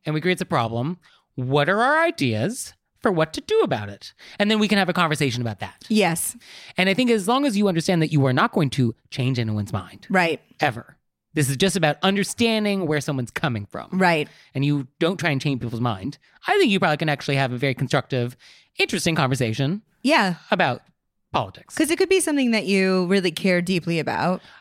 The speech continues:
Speaker 1: And people do.
Speaker 2: Yeah. And, oh, for example, like, I do a lot of volunteer work with, uh, perf-, perform for the troops, and I try to do stuff with wounded
Speaker 1: Right.
Speaker 2: warriors.
Speaker 1: Have you not been in Iraq?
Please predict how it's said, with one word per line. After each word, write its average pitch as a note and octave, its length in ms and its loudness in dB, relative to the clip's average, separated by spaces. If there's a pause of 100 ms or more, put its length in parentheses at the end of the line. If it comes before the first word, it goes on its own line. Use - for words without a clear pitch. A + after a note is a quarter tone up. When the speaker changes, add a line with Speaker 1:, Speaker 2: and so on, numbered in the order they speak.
(260)
Speaker 1:
And F#3 140 0
people B2 180 -2
do. C3 340 -4
Speaker 2:
Yeah. A#3 360 2
And, G#3+ 360 2
oh, G#3+ 160 2
for A#3 160 0
example, G3 680 0 (160)
like, F#3 200 0
I F#3 60 4
do F3 240 2
a F3 40 4
lot E3+ 180 2
of D#3+ 60 -2
volunteer D#3+ 420 0
work D#3 200 -2
with, D3 460 -2
uh, F3 140 2 (180)
perf-, F#3+ 240 -2
perform F#3+ 320 -2
for F3 160 -2
the D#3+ 80 -2
troops, C#4+ 400 2
and F#3 120 0
I E3+ 60 -2
try E3 160 -4
to D#3+ 80 -2
do D#3 160 -2
stuff D#3 200 -6
with D#3+ 140 -4
wounded D#3+ 220 0
Speaker 1:
Right. C4 120 4
Speaker 2:
warriors. B3 460 4
Speaker 1:
Have B3+ 120 0
you E4 140 0
not F4+ 160 0
been B3+ 120 0
in F3 80 2
Iraq? A2+ 380 -4